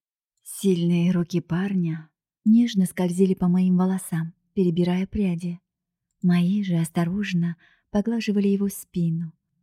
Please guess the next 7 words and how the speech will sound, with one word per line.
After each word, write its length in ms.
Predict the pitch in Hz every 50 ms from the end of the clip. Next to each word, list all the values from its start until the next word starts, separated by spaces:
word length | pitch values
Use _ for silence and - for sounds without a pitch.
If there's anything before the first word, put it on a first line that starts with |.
| _ _ _
легкими 680 | 202 175 180 202 202 180 - _ - 185 175 170 165
круговыми 580 | - - 180 170 160 170 165 160 180 180 180 180
движениями. 880 | 175 190 190 185 - 175 165 160 160 160 165 165 165 165 165 165 156 - _ _ _ _ _ _ _ _ _ _ _ _
Поцелуй 560 | - 180 - - - 196 185 190 214 220 214
был 180 | 190 185 190 190
необыкновенно 920 | 190 190 190 190 190 190 190 - 202 202 202 202 214 208 208 208 214 214
ласковым, 760 | 214 208 185 175 - - - - 170 160 170 175 170 165 165